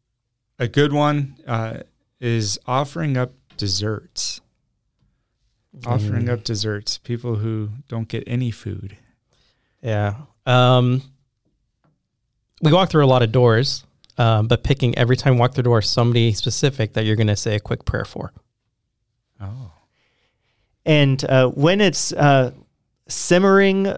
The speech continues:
Speaker 3: like Satan's house outside,
Speaker 1: <laughs>
Speaker 3: then we can offer that up and say, "Thank you, and it's better than roasting in hell," right?
Speaker 1: Absolutely,
Speaker 2: Mm-hmm.
Speaker 1: we can.
Speaker 3: Okay, so, um,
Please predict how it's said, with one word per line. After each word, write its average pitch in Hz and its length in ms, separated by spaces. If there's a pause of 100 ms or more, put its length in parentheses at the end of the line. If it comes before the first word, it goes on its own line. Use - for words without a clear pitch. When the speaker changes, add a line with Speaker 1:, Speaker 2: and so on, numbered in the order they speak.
Speaker 3:
like 135 540 (760)
Satan's 156 840 (320)
house 175 560
outside, 196 680 (380)
Speaker 1:
<laughs> - 400
Speaker 3:
then 160 260
we 160 140
can 139 400 (120)
offer 135 400
that 120 320
up 113 280
and 120 140
say, 117 300
"Thank 139 460
you, 131 340
and 113 220
it's 107 140
better 127 400
than 113 400 (100)
roasting 113 480
in 104 80
hell," 71 260
right? 135 380
Speaker 1:
Absolutely, 117 680
Speaker 2:
Mm-hmm. 104 80
Speaker 1:
we 98 60
can. 98 320 (340)
Speaker 3:
Okay, 147 260
so, 156 380
um, 143 380